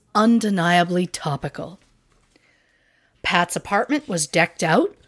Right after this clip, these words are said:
with orange, green, and pink panels with zodiac signs near the entrance, which tied nicely with her theme,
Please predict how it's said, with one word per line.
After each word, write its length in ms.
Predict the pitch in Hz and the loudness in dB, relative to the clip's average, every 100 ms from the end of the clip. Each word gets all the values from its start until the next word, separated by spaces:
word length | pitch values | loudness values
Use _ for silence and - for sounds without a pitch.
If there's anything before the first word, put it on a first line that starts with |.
| _ - _ | _ -20 _
with 180 | 170 - | -2 -2
orange, 560 | 202 190 208 208 208 - | 2 4 4 4 0 -2
green, 440 | 175 185 208 208 | -4 0 2 2
and 180 | 147 139 | -2 -4
pink 380 | - 202 208 - | 0 0 0 -4
panels 580 | - 185 185 190 190 170 | -2 2 4 4 2 0
with 180 | 147 135 | -2 0
zodiac 580 | 175 185 185 180 175 | 2 4 4 2 0
signs 560 | - 190 175 180 180 165 | 0 0 2 2 0 -4
near 200 | 151 160 | -4 -4
the 160 | 151 175 | -2 0
entrance, 560 | 226 - 226 220 - - - - - | 0 2 0 0 -6 -10 -20 -20 -2
which 280 | 175 - - | 0 0 -4
tied 320 | 165 151 151 | -6 -6 -2
nicely 580 | 165 208 - 240 214 202 | 2 2 0 0 0 0
with 320 | 165 - - | -2 -4 -12
her 240 | - 170 | -10 -8
theme, 540 | 143 - 240 254 247 | -10 2 4 6 6